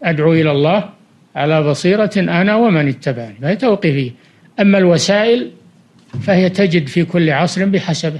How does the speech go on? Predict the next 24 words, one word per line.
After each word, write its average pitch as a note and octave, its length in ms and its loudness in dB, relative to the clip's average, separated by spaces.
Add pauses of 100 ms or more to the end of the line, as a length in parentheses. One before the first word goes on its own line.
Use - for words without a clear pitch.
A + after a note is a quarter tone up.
الإذاعة F3 600 2
مثلًا، D#3 420 0 (500)
آه، F3 300 0
الميكروفون F3+ 680 2
اللي E3 300 2
أمامي E3+ 480 2
الآن، E3+ 340 0
هذا A#3+ 160 0
ما C4 120 2
هو F3+ 80 2
موجود E3 400 0
كان D#3+ 260 -2
في C#3+ 60 -4
الأول. D#3+ 360 -2 (640)
آه، G3 800 -2 (100)
<clears throat> - 800 -2
الوسائل G3 680 2
التي F3+ 200 0
جدت، F#3 480 -2 (320)
ركوب G3 320 0
السيارة F3+ 680 2
والسفر D#3 460 0
عليها E3 360 2
للدعوة، E3+ 560 0